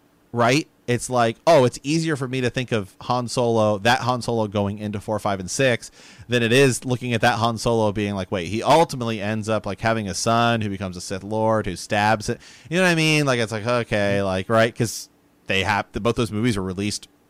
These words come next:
they were released relatively close to each other because Rise of Skywalker, or Last Jedi was, like, December, and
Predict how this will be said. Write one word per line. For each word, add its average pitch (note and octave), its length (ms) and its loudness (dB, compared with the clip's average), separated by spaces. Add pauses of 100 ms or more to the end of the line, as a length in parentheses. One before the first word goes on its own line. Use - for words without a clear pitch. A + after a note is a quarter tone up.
(340)
they C#3 100 6
were F#3 140 8
released G#2 240 0
relatively G2+ 500 2
close F2+ 240 -6
to F#2 60 -12
each E2+ 100 -6
other F2+ 220 -4
because F#2+ 340 -6
Rise A2 220 2
of F#2+ 100 -8
Skywalker, G2+ 300 4
or F#2 240 2
Last A2 260 2
Jedi A2+ 160 4
was, F#2+ 80 -2
like, F2+ 120 -8
December, G2 440 -2
and D#2+ 260 -8